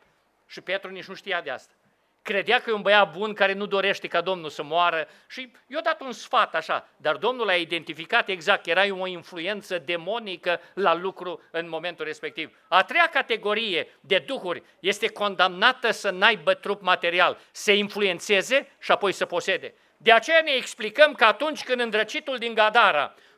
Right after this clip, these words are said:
cu o legiune de demoni în ei, arhivați, condensați, îngrămădiți în omul ăla, toți acolo, când Domnul Iisus întreabă: „Care ți este numele?”, ei răspund: „Numele nostru este Legiune, pentru că suntem mulți.” O legiune avea aproximativ șase mii de soldați.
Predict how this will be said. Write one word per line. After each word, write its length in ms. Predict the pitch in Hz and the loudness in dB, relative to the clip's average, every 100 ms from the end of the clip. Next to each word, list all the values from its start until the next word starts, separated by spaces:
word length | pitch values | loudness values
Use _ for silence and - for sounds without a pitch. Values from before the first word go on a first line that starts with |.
| - | -2
cu 100 | 214 | 2
o 40 | |
legiune 500 | 214 214 214 294 302 | 2 2 -2 -4 0
de 140 | 247 | 0
demoni 500 | 220 240 285 262 247 | 0 6 4 4 -4
în 60 | 240 | -2
ei, 200 | 240 185 | 2 4
arhivați, 640 | 190 202 226 220 254 - - | 4 2 -2 2 4 4 -2
condensați, 720 | 233 240 233 226 - 226 214 | -8 -2 -2 -2 0 0 0
îngrămădiți 680 | 311 277 247 233 220 196 185 | -4 0 2 2 0 -4 -6
în 80 | |
omul 200 | 180 151 | -4 -2
ăla, 160 | 151 127 - - | 0 -2 -6 -4
toți 240 | - 262 226 | 6 6 6
acolo, 440 | 180 262 247 233 - _ | 2 4 2 0 -6 _
când 180 | - 226 | -2 0
Domnul 280 | 262 311 269 | 2 2 2
Iisus 280 | 247 294 262 | -2 -4 -6
întreabă: 380 | 254 254 269 247 | -2 2 2 2
„Care 240 | 254 262 | 2 0
ți 120 | 208 | -2
este 180 | 247 214 | -6 -6
numele?”, 460 | 208 262 240 220 208 _ | -6 -4 -2 -2 -4 _
ei 220 | 185 226 | -6 -2
răspund: 360 | 233 226 254 240 | -2 -4 -4 -6
„Numele 300 | 302 262 226 | -2 0 0
nostru 340 | 233 277 - | -2 -4 -4
este 240 | 254 214 247 | -10 -4 -2
Legiune, 580 | 247 240 240 302 247 | 0 0 -2 -8 -6
pentru 220 | 202 220 233 | -4 -4 -4
că 120 | 247 | -8
suntem 380 | - 294 269 269 | -6 -8 -4 -2
mulți.” 320 | 254 156 - | -4 -6 -4
O 120 | - | 2
legiune 540 | 226 196 262 311 233 165 _ | 4 2 -4 -6 -4 -6 _
avea 260 | - 285 247 | -2 2 4
aproximativ 680 | 190 196 - 196 226 240 196 | 2 0 -6 -4 -4 -4 -6
șase 340 | - 156 185 | -2 -2 -2
mii 140 | 190 | -10
de 100 | 165 | -6
soldați. 540 | 180 233 233 208 - | -6 -2 0 0 0